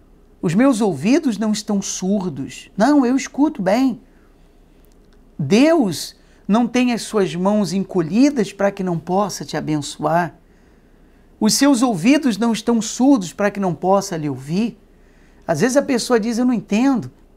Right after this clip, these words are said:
Eu falo com Deus, mas não tem uma resposta." E quer que eu diga a verdade? Dura coisa, mas dura coisa é invocar a Deus e não ter resposta.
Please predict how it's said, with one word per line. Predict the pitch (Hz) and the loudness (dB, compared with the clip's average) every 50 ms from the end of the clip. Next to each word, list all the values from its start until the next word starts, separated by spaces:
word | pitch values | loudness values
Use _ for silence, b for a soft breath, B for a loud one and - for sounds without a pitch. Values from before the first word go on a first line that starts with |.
| _ _ _ _ _ _ _ _ _ - - | _ _ _ _ _ _ _ _ _ -6 -4
Eu | 190 208 | -2 -2
falo | 202 - - 226 233 269 285 240 | -2 0 2 2 4 4 2 0
com | - - 214 185 160 | -4 -4 -4 -4 -2
Deus, | 139 160 180 208 240 262 240 196 - - - b b b b b b b b b b b b | 0 0 2 2 2 0 -2 -4 -8 -12 -16 b b b b b b b b b b b b
mas | 190 208 233 220 | -2 0 0 2
não | 214 240 233 214 | 2 0 0 2
tem | 220 254 240 233 | 2 2 4 4
uma | 247 285 302 269 | 4 2 2 0
resposta." | 214 202 240 220 - - - 208 220 226 190 - 202 | 0 -2 -4 -4 -6 -4 0 0 0 0 0 -4 -10
E | 170 | -6
quer | - 220 240 | -2 -2 -2
que | 240 233 | -2 -2
eu | 214 | -4
diga | 165 175 240 214 196 | -4 -4 -2 -2 -2
a | 170 | -2
verdade? | 165 165 151 156 180 214 247 254 185 131 b b b b b b 180 165 - - | -2 -4 -2 0 2 2 2 2 0 -6 b b b b b b -14 -10 0 4
Dura | 277 285 339 370 349 320 311 294 | 6 6 8 6 6 4 4 0
coisa, | 294 - - 208 202 220 233 202 156 127 127 123 - b b b b b b b b b | -2 -4 -2 -2 0 0 -2 -4 -4 -8 -10 -14 -16 b b b b b b b b b
mas | - 220 254 269 - - - - | 0 0 2 0 -2 -4 -8 -6
dura | 220 180 175 175 185 285 330 392 403 381 320 196 | -4 -4 -2 2 4 4 6 6 6 4 4 2
coisa | - - - 202 220 254 262 196 151 139 135 - b b b b b b b b b b b b - | -2 -2 0 0 0 0 -2 -4 -6 -6 -8 -10 b b b b b b b b b b b b -6
é | - 190 | -2 0
invocar | 202 214 190 170 208 196 196 - 190 190 185 | 0 2 2 2 0 0 0 -2 -2 0 0
a | 185 160 | -2 -2
Deus | 139 147 165 185 190 170 | -2 -2 0 0 0 -2
e | 202 | -4
não | 190 196 | -6 -6
ter | 190 - 180 | -4 -4 -4
resposta. | 180 190 185 - - - 165 147 147 147 139 - - - - | -4 -4 -4 -6 -10 -12 -10 -10 -10 -10 -12 -16 -18 -20 -20